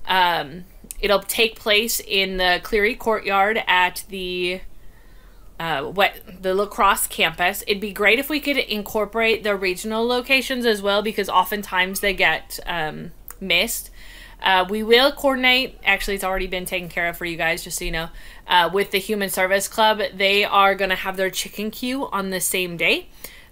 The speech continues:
Uh, they've already pretty, li-, they're ninety percent sure that they're gonna do it the same day.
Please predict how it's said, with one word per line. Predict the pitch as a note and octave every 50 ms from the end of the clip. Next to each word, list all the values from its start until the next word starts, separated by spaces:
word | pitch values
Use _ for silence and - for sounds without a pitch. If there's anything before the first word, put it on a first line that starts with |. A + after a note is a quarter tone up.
| -
Uh, | - F3+ E3+ E3+
they've | E3 F3+ F3+ F3+
already | F#3+ F#3+ F#3+ F#3+ F#3+ F#3 F3+ F3+ F3 F3 F3 F3 E3+ E3+ - - - - - - - - - - - - - - - - - - - - - A3 -
pretty, | - C#4 C4 D4 - G#3+
li-, | G3+ G3 - G3+
they're | G3+ A3+ A#3
ninety | A3 G#3+ G#3 G3+ G#3 G#3 G#3 G3+ G3+ G3 - - -
percent | - G#3+ G3 F3+ - F#3 F3 D#3+ -
sure | - - E3+ D#3+ D#3+ E3
that | D#3 E3+ E3
they're | D#3+ F3 E3+
gonna | E3 E3+ E3 D#3+ E3+
do | E3
it | D#3+ D#3
the | E3+ E3+
same | - F3+ E3+ E3+
day. | E3 D#3+ D#3+